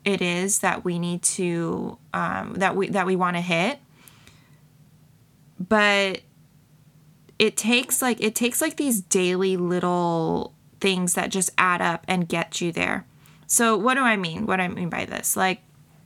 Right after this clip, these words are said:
I send messages all the time. But sometimes when I get that random nudge to say, like, "Hey,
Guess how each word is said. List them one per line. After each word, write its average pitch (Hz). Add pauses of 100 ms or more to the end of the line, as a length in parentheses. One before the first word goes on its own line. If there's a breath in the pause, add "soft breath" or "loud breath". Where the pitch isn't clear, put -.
(600)
I 208
send 240
messages 180
all 165
the 98
time. - (1040 loud breath)
But 202
sometimes 214
when 190
I 196
get 196
that 202
random 185
nudge 180
to 196
say, 190
like, 185
"Hey, 214